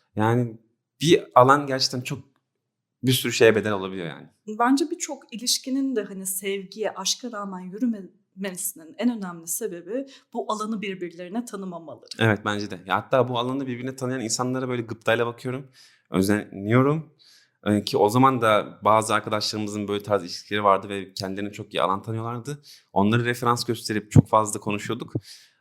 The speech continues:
Speaker 1: Ama hiçbir zaman o referanslara yaklaşamadık.
Speaker 2: Ah bebeğim,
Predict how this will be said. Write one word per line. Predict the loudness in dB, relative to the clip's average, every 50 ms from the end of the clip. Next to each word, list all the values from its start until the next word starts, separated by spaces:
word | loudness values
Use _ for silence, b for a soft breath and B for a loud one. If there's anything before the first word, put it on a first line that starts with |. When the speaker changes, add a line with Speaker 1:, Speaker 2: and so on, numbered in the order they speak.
| B
Speaker 1:
Ama | 2 6 6 6
hiçbir | 6 4 -2 -6 0
zaman | 2 4 6 6 4 2 -2 -10 -14 -20 _ 0
o | 4 6 6
referanslara | 6 4 2 0 0 0 -2 -4 -2 0 0
yaklaşamadık. | 0 0 -2 -4 -4 -4 -4 -6 -8 -18 -20 -20 _ _ _ _ _ _ _ _ _ _ _ _ _ _ _ _ b b b b b b b b b b b b b b _ 2
Speaker 2:
Ah | 2 2 2 0 0
bebeğim, | 0 0 2 2 0 -2 -2 -6 -8 -10 -12